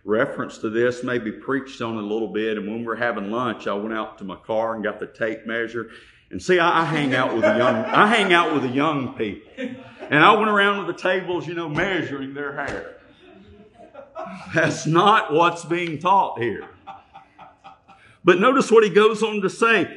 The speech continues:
He says, "If any man seem to be contentious," Paul says, if this is gonna be unnecessarily offensive, if, if this is, this is gonna be rejected, he says, "We have no such custom, neither the churches of God."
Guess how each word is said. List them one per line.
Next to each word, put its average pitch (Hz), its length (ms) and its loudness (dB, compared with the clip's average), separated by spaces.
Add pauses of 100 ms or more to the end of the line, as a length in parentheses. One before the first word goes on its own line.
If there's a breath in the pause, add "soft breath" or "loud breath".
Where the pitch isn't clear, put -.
He 240 160 -2
says, 214 340 6
"If 180 160 2
any 302 320 0
man 277 440 0
seem 254 420 -2
to 220 80 4
be 220 200 -2
contentious," 196 1300 -4 (880)
Paul 202 240 4
says, 202 360 6
if 170 140 2
this 226 220 -4
is 180 100 -8
gonna 196 260 0
be 175 240 2
unnecessarily 190 960 2
offensive, 208 580 0
if, 175 260 -2
if 151 120 -2
this 208 220 0
is, 151 180 -10 (300 loud breath)
this 214 240 0
is 185 60 -8
gonna 190 200 2
be 175 80 4
rejected, 180 880 2 (220 loud breath)
he 180 140 4
says, 175 500 0
"We 196 300 2
have 160 280 2
no 160 220 2
such 180 480 -2
custom, 190 500 0
neither 135 300 0
the 131 120 -6
churches 139 500 -4
of 143 100 -6
God." 151 340 2